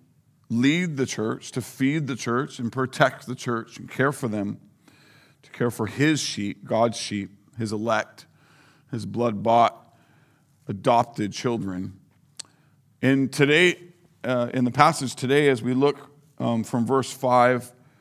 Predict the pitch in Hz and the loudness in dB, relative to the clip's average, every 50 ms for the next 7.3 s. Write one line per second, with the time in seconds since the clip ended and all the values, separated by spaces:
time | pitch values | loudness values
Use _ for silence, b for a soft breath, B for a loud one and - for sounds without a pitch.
0 | b b b b b b b - - 123 117 - - 120 113 110 117 131 156 156 | b b b b b b b -12 -10 -10 -8 -8 -8 -6 -4 -2 -2 0 0 0
1 | 147 127 117 135 143 - 139 147 - - 170 165 139 - - - 196 226 233 202 | 0 0 0 0 0 0 -2 -4 -2 -2 -2 -2 -2 -4 -4 -2 0 4 4 4
2 | 143 127 127 113 - - - 143 131 131 120 113 117 104 113 117 120 123 135 156 | 4 2 0 0 -2 -2 2 4 4 4 4 0 -4 -2 0 0 2 2 2 2
3 | 165 156 - - 139 151 165 165 147 139 131 135 151 170 165 - - - - 127 | 0 0 0 2 4 4 4 4 2 2 4 4 2 0 -2 -6 -10 -6 -2 0
4 | 123 120 123 127 117 - - - - 135 120 117 113 117 131 123 - - 120 - | 0 2 0 0 -2 -4 -6 -2 2 4 6 6 6 4 2 0 0 -4 -4 -4
5 | - - 135 143 135 127 120 113 110 113 117 131 135 123 120 117 110 B B B | -2 0 0 2 2 2 2 2 2 2 4 4 4 4 2 0 -2 B B B
6 | B B B 110 117 120 131 127 131 127 113 123 123 113 - - - 170 175 175 | B B B 2 4 4 6 6 4 4 4 2 0 -2 -2 0 2 2 4 4
7 | 151 139 127 127 131 | 2 2 0 0 0